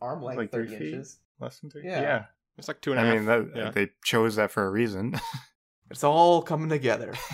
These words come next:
Speaker 2: <laughs> They just arbitrarily pick thirty inches.
Speaker 1: Yeah. So <laughs>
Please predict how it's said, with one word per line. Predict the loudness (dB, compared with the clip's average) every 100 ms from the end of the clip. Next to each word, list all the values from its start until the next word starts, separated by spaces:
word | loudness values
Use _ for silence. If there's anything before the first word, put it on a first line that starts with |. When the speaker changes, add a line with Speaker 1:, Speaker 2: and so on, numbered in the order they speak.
| -2
Speaker 2:
<laughs> | 0 0 -6 -6 -4
They |
just | -4 -4 -6 -10 0
arbitrarily | 2 2 0 0 0 0 -2 -4 0
pick | 0 0 -4
thirty | -2 0
inches. | -2 -4 -6 -8 -14 _ _ _ _
Speaker 1:
Yeah. | -6 -6 -8 -4
So | 2 4 4 -2 _ _
<laughs> | _